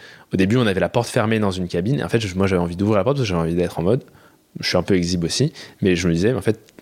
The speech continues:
moi, je suis fier d'être pénétré, je suis fier d'être pénétré par ce mec.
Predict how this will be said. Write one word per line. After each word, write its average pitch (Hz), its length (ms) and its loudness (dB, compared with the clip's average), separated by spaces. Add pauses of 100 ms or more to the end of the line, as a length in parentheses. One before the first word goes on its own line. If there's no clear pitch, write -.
moi, 98 120 2
je 90 320 2 (100)
suis - 160 -12
fier 123 400 0
d'être 95 160 -2
pénétré, 104 600 0
je 165 40 -6
suis - 180 -14
fier 98 140 2
d'être 90 120 0
pénétré 90 340 -4
par 87 160 0
ce - 100 -2
mec. 92 400 0